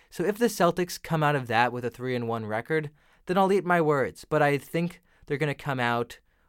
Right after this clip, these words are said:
with a one and three record, or maybe even an oh and four record. And that's, and so I think we'll know a lot more about the Celtics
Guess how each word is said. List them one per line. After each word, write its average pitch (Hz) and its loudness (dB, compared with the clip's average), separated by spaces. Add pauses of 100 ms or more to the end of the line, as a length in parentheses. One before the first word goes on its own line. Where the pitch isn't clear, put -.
with 123 -8 (120)
a 127 -4
one 120 -4
and 120 -8
three 127 -8
record, 98 -6
or 104 -6
maybe 123 -4
even 120 -6
an 110 -8
oh 120 -4
and 113 -6
four 113 -2
record. 95 -8
And 107 -8
that's, 127 -6
and 120 -8
so 113 -4
I 151 -2
think 180 -4
we'll 170 0
know 139 2
a - 4
lot 123 4
more 131 -4
about 123 -4
the 117 -4
Celtics 123 -8